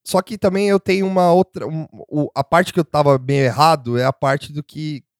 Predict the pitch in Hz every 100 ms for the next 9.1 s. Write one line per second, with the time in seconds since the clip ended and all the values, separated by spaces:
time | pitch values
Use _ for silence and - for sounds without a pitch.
0 | _ _ 143 131 139 - 131 135 120 123
1 | 135 - 101 95 _ _ _ _ _ _
2 | _ _ _ - 123 - - - - 240
3 | 220 190 151 131 147 156 143 113 127 143
4 | - 123 123 - 127 120 117 117 117 -
5 | 117 - 107 117 139 110 - - _ _
6 | 101 107 113 110 110 107 113 131 127 123
7 | 131 131 143 131 120 131 139 143 123 139
8 | 131 131 135 123 113 101 90 90 90 92